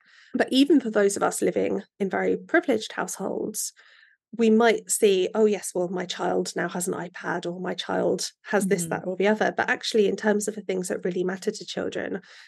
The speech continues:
Speaker 1: having a safe, healthy environment, having the freedom to be able to go out and see their friends without being overly controlled,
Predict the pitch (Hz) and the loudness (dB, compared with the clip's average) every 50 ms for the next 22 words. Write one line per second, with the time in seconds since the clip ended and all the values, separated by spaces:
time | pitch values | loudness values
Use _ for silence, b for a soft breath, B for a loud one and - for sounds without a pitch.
0 | B B - 185 185 185 190 185 - - 196 180 175 - - - 185 180 - - | B B -4 -2 -2 -2 -2 -2 0 0 0 -2 -2 -4 -6 -6 -6 -6 -2 -2
1 | 190 180 180 180 220 220 220 214 214 196 185 - - - - - 196 202 185 185 | 0 0 0 2 4 6 6 6 4 2 0 -2 -4 -6 -6 -4 -4 -2 -2 -4
2 | 185 180 - - 233 220 214 214 190 190 196 196 - - 190 175 170 - 175 - | -6 -8 -4 2 2 4 4 4 2 0 -2 -4 -4 -4 -4 -4 -2 -4 -6 -6
3 | - - 170 170 151 165 - - 185 175 - - 175 - - - - - 233 226 | -6 -6 -6 -6 -6 -8 -6 -8 -8 -8 -6 -6 -8 -8 -10 -10 -2 0 2 2
4 | 226 220 220 214 - 208 196 196 - - 196 185 190 190 208 - 190 190 185 180 | 4 2 2 0 0 -2 -2 -2 0 -2 -2 -2 -2 -6 -6 -2 0 0 0 0
5 | 208 196 180 185 - 190 170 - - 190 185 190 196 202 196 | -2 -8 -8 -6 -8 -8 -6 -4 -4 -2 -2 0 -2 -2 -2